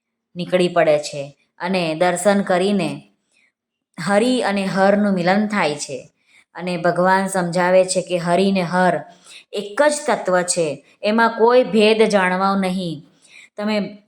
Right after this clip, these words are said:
શિવને ભજો કે હરિના કોઈ પણ, વિષ્ણુ ભગવાનના કોઈ પણ સ્વરૂપને ભજો, બ્રહ્મ તત્વ તો ફક્ત એક જ છે. શિવજી મનુષ્યોને સમજાવે છે કે હરિસ્મરણ અને હરિકીર્તન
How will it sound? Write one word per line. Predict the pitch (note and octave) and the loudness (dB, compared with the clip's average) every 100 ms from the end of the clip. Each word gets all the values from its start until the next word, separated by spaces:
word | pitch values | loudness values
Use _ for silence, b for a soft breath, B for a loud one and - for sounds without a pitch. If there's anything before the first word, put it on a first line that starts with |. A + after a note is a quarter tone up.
| - | -4
શિવને | A#3+ B3 B3 | 0 4 4
ભજો | G3+ A3 G#3 G#3 F#3+ | 4 2 4 4 4
કે | G3 | 2
હરિના | G3 F#3 G3 G3+ G3 | 2 2 2 2 0
કોઈ | G3 A3 | 0 0
પણ, | A3+ G#3 F3+ | 0 -2 -4
વિષ્ણુ | F#3 F#3 - | -4 -8 -6
ભગવાનના | G3 G3 F#3 F#3 F#3 | -2 0 0 0 -2
કોઈ | F3+ F#3 | 0 0
પણ | F#3 F#3 | 0 -4
સ્વરૂપને | F3+ F3 E3 F3+ G3 F#3 | -4 -4 -4 -4 -4 -4
ભજો, | E3+ D#3 D3+ D3+ _ B B B B - | -4 -6 -10 -12 _ B B B B -6
બ્રહ્મ | A3 A#3+ B3+ | 0 2 2
તત્વ | C4 A#3 A3 G3+ | 2 0 0 2
તો | G3 G3 | 4 2
ફક્ત | G3 G3+ - | 2 -2 2
એક | G#3 - F#3 - G3+ | 2 4 -2 0 0
જ | F3+ | 2
છે. | F3 - D#3 D3+ - _ _ b b - | -2 -10 -12 -14 -20 _ _ b b -8
શિવજી | - A#3 A3+ B3+ | -2 0 0 0
મનુષ્યોને | A#3 G#3+ A3 A3 A3 | 0 -2 0 0 2
સમજાવે | G#3+ G3+ F#3+ F#3+ G3 G3 | 2 0 0 2 2 0
છે | G3+ | -2
કે | G3 F#3+ | -2 -2
હરિસ્મરણ | F#3+ A#3 C#4 C4+ G#3+ F#3+ F3 D#3 | 2 2 0 0 -2 0 -2 -2
અને | F3+ | -4
હરિકીર્તન | F3 F3 G3+ G3+ F#3+ F3+ G#3+ G#3 F3 | -2 0 0 0 -2 0 0 0 -4